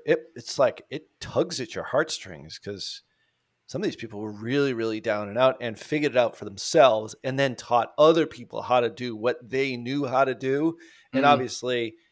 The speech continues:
Speaker 1: somewhat kind of the hero in this whole thing is the product, but it's them really. It's their hero's journey by way of the product itself, which is a tremendously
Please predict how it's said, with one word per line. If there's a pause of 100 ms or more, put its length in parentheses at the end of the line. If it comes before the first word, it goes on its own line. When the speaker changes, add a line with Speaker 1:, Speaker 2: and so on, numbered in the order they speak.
(580)
Speaker 1:
somewhat
kind
of
the
hero
in
this
whole
thing
is (360)
the
product,
but
it's
them
really. (100)
It's
their
hero's
journey (460)
by
way
of
the
product
itself,
which
is
a
tremendously